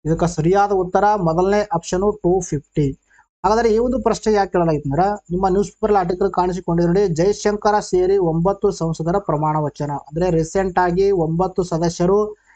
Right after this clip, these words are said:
ಈ ಒಂದು ರಾಜ್ಯಸಭೆಗೆ ಮೆಂಬರ್ ಆಗಿ ಆಯ್ಕೆಯಾಗಿರುವಂತದ್ದು, ಅವರ ಒಂದು ಪ್ರಮಾಣ ವಚನ ಈ ಒಂದು ಹಂತ ನಡೆದಿರುವಂತದ್ದು.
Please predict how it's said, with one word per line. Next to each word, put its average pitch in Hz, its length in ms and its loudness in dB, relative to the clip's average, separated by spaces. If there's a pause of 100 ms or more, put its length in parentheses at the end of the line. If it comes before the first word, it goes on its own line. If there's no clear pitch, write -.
(120)
ಈ 175 80 4
ಒಂದು 185 340 2
ರಾಜ್ಯಸಭೆಗೆ 175 720 0
ಮೆಂಬರ್ 165 360 2
ಆಗಿ 170 200 2
ಆಯ್ಕೆಯಾಗಿರುವಂತದ್ದು, 165 1000 0
ಅವರ 185 340 0
ಒಂದು 202 400 0
ಪ್ರಮಾಣ 175 400 0
ವಚನ 165 380 -2 (640)
ಈ 170 100 2
ಒಂದು 180 300 2
ಹಂತ 165 280 0
ನಡೆದಿರುವಂತದ್ದು. 170 760 0